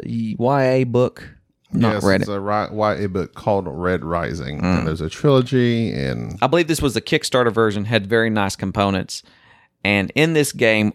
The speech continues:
Speaker 1: all that you're doing with a small hand of cards, you're looking at these various characters. On these characters have their victory points, what they're worth. At the end of the game, the cards in your hand will score.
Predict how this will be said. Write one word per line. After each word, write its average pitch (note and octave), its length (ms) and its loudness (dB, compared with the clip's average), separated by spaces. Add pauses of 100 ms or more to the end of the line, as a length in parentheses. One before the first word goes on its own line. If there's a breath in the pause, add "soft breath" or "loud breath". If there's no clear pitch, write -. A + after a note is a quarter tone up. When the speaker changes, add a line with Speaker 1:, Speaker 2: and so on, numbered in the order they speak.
Speaker 1:
all B2+ 220 2
that C#3 200 0
you're A2+ 80 0
doing G2+ 320 0
with F#2+ 160 -6
a E2+ 60 -4
small C3 420 -2
hand A2+ 260 -2
of - 120 -8
cards, F2+ 400 -2
you're F#2+ 100 -2
looking A2+ 300 0
at G#2+ 100 0
these G2+ 160 -4
various F#2+ 340 0
characters. F3 680 0 (460 loud breath)
On D#3 260 2
these D#3+ 180 2
characters A2+ 500 -2
have F#2 280 2
their F#2 120 0
victory A#2 460 -2
points, A2+ 440 -2
what E2+ 160 -10
they're F2+ 120 -2
worth. D#3 520 0 (380 soft breath)
At G2+ 180 0
the - 140 -8
end G#2 140 0
of F#2 60 -2
the F2 60 -2
game, B2+ 440 2
the A2 80 -2
cards G2+ 300 2
in F#2 80 -2
your F2 120 -2
hand F#2+ 320 0
will F2+ 80 -2
score. - 520 -6